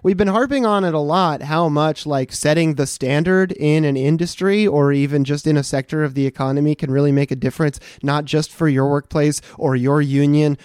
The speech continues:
but for all of the workers who, uh, work in that field and in all of the related fields.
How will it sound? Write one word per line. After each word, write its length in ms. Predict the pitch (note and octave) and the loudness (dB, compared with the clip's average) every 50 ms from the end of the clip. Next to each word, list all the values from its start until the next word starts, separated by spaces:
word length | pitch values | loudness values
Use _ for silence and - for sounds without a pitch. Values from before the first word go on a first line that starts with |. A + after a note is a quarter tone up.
| - _ - | -12 _ -6
but 120 | C#3+ C#3 | -6 -6
for 200 | - - C#3+ C#3 | -4 -4 -2 -2
all 200 | B2+ B2+ C3+ C#3+ | 0 0 0 0
of 120 | D3 C#3 | 0 -2
the 80 | C#3+ C#3+ | -2 -2
workers 460 | B2+ C3 C3 C#3 - D#3 D3 C#3+ - | 0 0 -2 0 0 0 0 0 0
who, 320 | - D3+ C#3 C#3 C#3 C3+ - | 2 2 4 4 2 0 -2
uh, 60 | A2+ - _ _ - - - - - | -6 -10 _ _ -14 -14 -14 -14 -12
work 360 | D#3+ D3+ C#3 C#3+ D3+ D#3+ - | -6 -2 0 0 0 0 -2
in 220 | - - D3 C#3+ D3+ | -2 0 0 2 2
that 160 | D3 C#3+ C#3+ | 2 0 -4
field 400 | - - C3 C3 C#3 D3 D#3 D3+ | -4 -4 -2 0 2 2 2 0
and 100 | C#3 C3+ | 0 0
in 80 | C3 C3 | 0 0
all 220 | B2+ B2+ C3+ C#3 | 0 2 0 0
of 80 | C3+ C3 | 0 -2
the 80 | C#3+ | -2
related 460 | C3 C3 B2+ B2 B2+ C3+ C3 C3 B2 | -2 0 0 0 2 0 0 -2 -4
fields. 360 | - - F3 F3 E3 D3 C3 | -2 0 2 2 2 0 -2